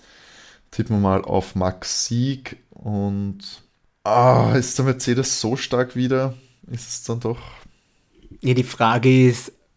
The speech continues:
Speaker 2: wie weit nach hinten kommt Checo? Aber wenn Checo keinen Unfall
Speaker 1: Kann doch
Speaker 2: hat,
Speaker 1: nicht schon wieder,
Speaker 2: kommt
Speaker 1: er kann
Speaker 2: er
Speaker 1: nicht
Speaker 2: nach
Speaker 1: noch ein Qualifying verkacken. Das ist doch das.
Speaker 2: Ja.
Speaker 1: Es kann nicht nochmal passieren. Ja, komm, Checo, Checo auf die zwei und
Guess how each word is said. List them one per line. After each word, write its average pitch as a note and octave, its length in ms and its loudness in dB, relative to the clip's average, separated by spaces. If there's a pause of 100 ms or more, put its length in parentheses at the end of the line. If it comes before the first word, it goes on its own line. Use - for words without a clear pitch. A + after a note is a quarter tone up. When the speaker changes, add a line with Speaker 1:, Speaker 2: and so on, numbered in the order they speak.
(180)
Speaker 2:
wie B2+ 160 0
weit A#2+ 260 0
nach A#2+ 80 0
hinten C3 340 -2
kommt A2+ 260 -4
Checo? A2+ 640 -6
Aber A2+ 300 -2
wenn A2+ 160 0
Checo B2 240 0
keinen B2 200 0
Unfall B2+ 340 0
Speaker 1:
Kann G#2+ 80 2
doch - 80 4
Speaker 2:
hat, A#2+ 60 -2
Speaker 1:
nicht - 180 -4
schon B2+ 240 0
wieder, C#3+ 140 -2
Speaker 2:
kommt C#3+ 80 4
Speaker 1:
er C#3 60 2
kann E3+ 160 2
Speaker 2:
er F3 40 4
Speaker 1:
nicht - 160 -4
Speaker 2:
nach C#3+ 80 4
Speaker 1:
noch - 80 0
ein A2 100 2
Qualifying G2+ 480 0
verkacken. - 500 -10
Das B2+ 180 2
ist A2 180 -2
doch G#2 120 -4
das. A#2+ 120 0
Speaker 2:
Ja. A2 160 2
Speaker 1:
Es G#2+ 100 -8
kann D#3+ 300 0
nicht D3+ 320 -4
nochmal A#2+ 440 2
passieren. - 540 -6 (500)
Ja, B2 160 0
komm, A2 380 2 (380)
Checo, A#2+ 640 4 (240)
Checo B2 240 -4
auf - 120 -4
die - 120 -14
zwei G#2+ 580 4 (340)
und G#2 760 -4